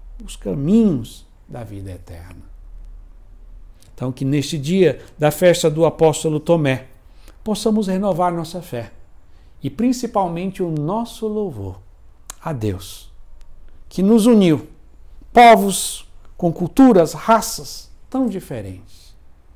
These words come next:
Hoje é de fundamental importância compreendermos essa catolicidade, onde nós vivemos num mundo com tantas divisões culturais, políticas, sociais, econômicas. O que nos une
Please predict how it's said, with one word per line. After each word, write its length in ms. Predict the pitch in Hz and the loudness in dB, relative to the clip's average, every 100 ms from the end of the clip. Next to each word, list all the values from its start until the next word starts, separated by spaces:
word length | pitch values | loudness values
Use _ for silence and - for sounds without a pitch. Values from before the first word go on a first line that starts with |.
| - - - | -20 -20 -10
Hoje 360 | 208 226 202 214 | 4 6 6 -2
é 100 | 190 | -2
de 100 | 185 | -4
fundamental 640 | 185 196 196 180 180 214 214 | -4 -2 0 0 -2 0 0
importância 640 | 208 202 - - 196 196 | -2 -6 -8 -8 -8 -8
compreendermos 840 | - 190 175 175 165 175 190 196 - - - | -8 -8 -6 -8 -2 -2 -2 -4 -10 -20 -12
essa 240 | 196 - | -8 -8
catolicidade, 1160 | 196 202 196 208 196 196 226 185 196 196 185 - - - - - - | -6 -8 -4 -2 -2 -4 -10 -6 -8 -8 -16 -20 -20 -20 -20 -20 -12
onde 220 | 156 175 | -6 -4
nós 220 | 185 190 170 | -2 -2 0
vivemos 640 | 180 180 190 185 170 - - - | 0 0 0 -2 -6 -12 -20 -12
num 160 | 160 160 | -4 -2
mundo 320 | 170 180 170 | 0 -2 -4
com 260 | 165 160 156 | -4 -6 -2
tantas 420 | 180 185 185 139 | -2 0 -2 -2
divisões 560 | 139 139 135 135 135 - | -4 -4 -4 -4 -4 -6
culturais, 800 | 135 117 110 107 131 131 113 | -10 -10 -10 -8 -8 -10 -12
políticas, 760 | - - 95 98 143 139 - - | -18 -16 -14 -10 -12 -12 -16 -16
sociais, 760 | - 117 - 92 107 131 117 113 | -14 -14 -16 -14 -12 -10 -12 -16
econômicas. 840 | 110 107 101 104 143 139 135 - - - - - - - - - - - - - - | -16 -16 -14 -14 -14 -16 -18 -20 -20 -20 -20 -20 -20 -20 -20 -20 -20 -20 -20 -20 -16
O 120 | 123 | -10
que 120 | 151 | -8
nos 260 | 147 131 123 | -6 -6 -4
une 300 | 165 202 | -6 -6